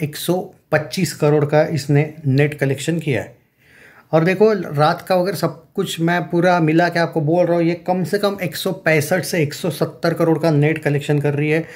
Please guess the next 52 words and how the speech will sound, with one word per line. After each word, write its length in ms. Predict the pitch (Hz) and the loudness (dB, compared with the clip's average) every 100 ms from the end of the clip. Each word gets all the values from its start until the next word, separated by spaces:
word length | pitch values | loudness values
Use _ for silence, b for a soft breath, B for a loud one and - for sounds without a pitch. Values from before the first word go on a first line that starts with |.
| B B - | B B -2
दो 220 | 135 175 | 2 2
सौ 180 | 170 208 | 4 2
दस 320 | 160 170 180 | 2 0 -2
करोड़ 320 | - 170 165 | -2 0 0
के 120 | 165 170 | 2 2
आसपास 560 | 151 143 - 170 156 160 | 2 0 -2 -4 -2 -2
ये 120 | 185 | -2
ग्रॉस 440 | 175 143 156 160 - | -2 0 2 2 0
कर 180 | 143 | -2
रही 180 | 117 117 | -2 0
है 160 | 151 165 | 0 0
भारत 440 | 107 127 160 - | 2 2 2 0
का। 300 | - - - b b b b b b b | -4 -12 -12 b b b b b b b
वर्ल्ड 320 | 117 170 202 | 2 4 4
वाइड 240 | 196 214 214 | 2 2 0
की 140 | 214 | -4
अगर 260 | 190 175 190 | -2 0 2
बात, 280 | 175 175 202 | 2 0 0
नहीं, 320 | 202 170 156 | 0 0 0
अ, 220 | 147 139 | 2 4
दो 180 | 135 180 | 4 0
सौ, 240 | - 208 208 - | 4 2 2 -12
हाँ, 300 | - 156 127 | 0 2 2
बराबर 320 | 147 156 143 | 2 0 0
है। 80 | 127 | -2
और 160 | 131 139 | 0 2
वर्ल्ड 280 | 151 196 208 | 4 4 4
वाइड 220 | 208 202 | 2 0
की 100 | 196 | -4
अगर 180 | 180 175 | -2 0
बात 240 | 160 160 | 0 -2
करें, 300 | - 180 123 B B B B | -2 -4 -4 B B B B
तो 100 | 165 | 0
दो 240 | 147 147 165 | 2 2 2
सौ 180 | 202 | 0
साठ 360 | 190 - 165 175 | 0 2 2 2
से 180 | - 180 | -4 -4
दो 180 | 160 151 | -2 -4
सौ 300 | - 185 - | -4 -6 -6
सत्तर 520 | - 156 - - 180 | -4 -4 -2 0 2
करोड़ 280 | 170 165 156 | 2 2 2
का 100 | 170 | 2
ये 120 | 165 | 2
ग्रॉस 360 | 139 156 165 | 2 2 0
कर 160 | - 160 | -2 0
रही 80 | 156 | 2
है। 60 | |
मतलब, 300 | 151 143 151 | 2 0 0
ये 120 | 151 151 | 0 0
डे 320 | 135 160 175 | 4 4 4
वन 200 | 170 190 | 2 0
में 240 | 165 156 | 0 -2